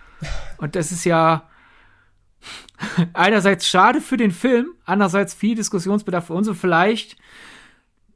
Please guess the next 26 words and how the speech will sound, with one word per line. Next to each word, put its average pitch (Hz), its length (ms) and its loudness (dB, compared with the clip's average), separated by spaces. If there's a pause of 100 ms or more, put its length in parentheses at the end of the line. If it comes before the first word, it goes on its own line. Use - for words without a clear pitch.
(140)
das 139 120 -12
Problem 170 380 0
ist 175 100 -2
halt 175 140 0
einfach, 160 300 -2
wenn 170 120 0
wir 160 80 0
jetzt 165 400 0
einen 175 160 0
D 165 120 2
V 175 180 -4
D 160 140 0
Blu-ray-Start 151 800 -2
besprechen 156 480 -4
würden, 135 200 -2
das 127 160 -10
wäre 147 100 -2
ja 143 80 0
auch 160 80 2
eine 175 120 2
Möglichkeit 147 420 -4
gewesen, 139 260 -6
was 135 140 -12
wir 127 60 -6
heute 139 220 -6
machen, 151 420 -6